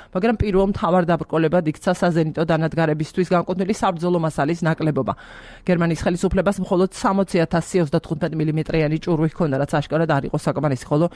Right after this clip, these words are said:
შვეიცარიამ, რომელიც ასეთი საბრძოლო, ასეთ საბრძოლო მასალას აწარმოებს, დაბლოკა მესამე ქვეყნების მიერ მათი უკრაინისთვის გადაცემა.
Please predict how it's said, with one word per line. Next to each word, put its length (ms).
შვეიცარიამ, 640
რომელიც 320
ასეთი 440
საბრძოლო, 420
ასეთ 260
საბრძოლო 400
მასალას 480
აწარმოებს, 480
დაბლოკა 460
მესამე 380
ქვეყნების 480
მიერ 200
მათი 240
უკრაინისთვის 580
გადაცემა. 640